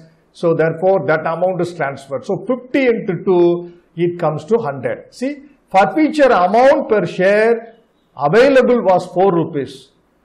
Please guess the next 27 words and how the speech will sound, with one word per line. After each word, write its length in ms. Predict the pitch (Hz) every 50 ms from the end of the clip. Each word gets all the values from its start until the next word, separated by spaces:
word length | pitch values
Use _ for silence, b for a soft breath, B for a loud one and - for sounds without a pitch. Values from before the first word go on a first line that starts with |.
| _ _ -
Loss 440 | 131 139 170 196 240 294 277 285
on 200 | 320 285 277 262
reissue 480 | 233 247 247 247 240 214 - 240 233 -
per 200 | 208 208 208 -
share 300 | - - 208 208 226 233
is 160 | 214 190 - -
two 180 | - 185 190
rupees. 480 | 170 151 139 156 139 127 123 - - _ _ _ _
So 180 | _ - 202 196
four 440 | - - - 233 262 277 311 311 269
minus 400 | 240 226 226 220 208 - - -
two 220 | - 214 226 233
will 180 | 196 190 196 180
give 220 | 143 151 185 175
you 120 | 202 226 220
the 140 | 190 185
remaining 640 | 160 151 175 170 202 233 240 240 233 226 208 185 - -
two, 440 | 202 208 175 143 - - - - - -
and 240 | - 151 151 151 135
that 300 | 165 170 190 180 - -
figure 260 | 226 214 220 233 233
is 160 | 226 - -
transferred 600 | - 180 170 175 170 170 - 180 170 160 156 160
to 360 | 156 156 151 151 151 156 151 151
capital 380 | - 143 131 117 139 113 139 139
reserve 380 | 123 113 - 135 127 120 104
account. 300 | - - 107 107 95 -